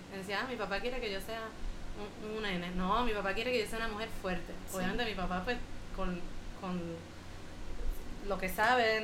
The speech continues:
Speaker 1: no, quizás lo estaba haciendo de una manera, el lenguaje no era quizás el
Speaker 2: Ujú.
Speaker 1: mejor, pero, pero pu-, puedo ver ahora y apreciar su intención.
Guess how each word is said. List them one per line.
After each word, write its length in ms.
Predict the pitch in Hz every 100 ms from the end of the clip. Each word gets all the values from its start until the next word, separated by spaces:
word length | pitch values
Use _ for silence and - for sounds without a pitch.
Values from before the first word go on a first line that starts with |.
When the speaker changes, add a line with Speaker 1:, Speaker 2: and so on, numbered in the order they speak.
| 196
Speaker 1:
no, 80 | 190 196 - -
quizás 240 | 196 185
lo 100 | 202
estaba 200 | 214 196
haciendo 260 | 208 214 208
de 60 |
una 120 | 202 196
manera, 400 | 190 190 190 190 196
el 80 | 190
lenguaje 380 | 185 175 180 196
no 100 | 196
era 160 | 196
quizás 180 | 196 240
el 80 | 254
Speaker 2:
Ujú. 40 | 208
Speaker 1:
mejor, 240 | 220 254 247
pero, 200 | 214 180 -
pero 160 | 196 185
pu-, 160 | 190 190
puedo 300 | 214 202 214
ver 120 | 220
ahora 220 | 220 226 220
y 40 |
apreciar 340 | 208 196 190 196
su 100 | 208
intención. 460 | 190 185 - 180